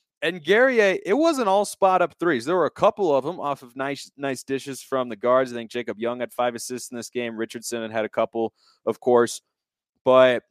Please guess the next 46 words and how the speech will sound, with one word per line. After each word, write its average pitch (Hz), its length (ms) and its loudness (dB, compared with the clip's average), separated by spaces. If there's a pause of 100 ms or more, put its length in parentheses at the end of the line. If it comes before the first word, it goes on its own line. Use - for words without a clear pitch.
(380)
it 135 80 0
reminds 156 420 0
me 180 80 -6
of 160 80 -6
something 139 280 -4
my 117 140 0
brother 107 320 -2
said 98 240 -8
years 90 280 -8
ago. 85 180 -10
When 110 200 -8
LeBron 131 460 0
was 147 120 -6
on 151 120 -4
the 123 80 -6
Heat 127 360 -8
and 117 60 -16
the 104 60 -10
Heatles, 123 500 -4
you 107 60 -16
know, 110 160 -4
with 104 180 -8 (100)
Dwayne 113 280 -8
Wade 110 240 -4
and 107 80 -14
Chris 113 180 -10
Bosh, 104 380 -2 (720)
he 202 220 -2
had 151 540 2
<laughs> - 0 -
this 139 340 -6
line 135 280 -2
one 123 160 -4
time 120 240 -6
that 117 80 -4
I 107 80 -8
thought 120 200 -4
summed 117 260 -6
it 110 80 -6
up 104 140 -6
perfectly 98 580 -8
about 95 300 -4
LeBron 92 380 -8
James. 90 300 -10
He 90 80 -16
said, 98 320 -4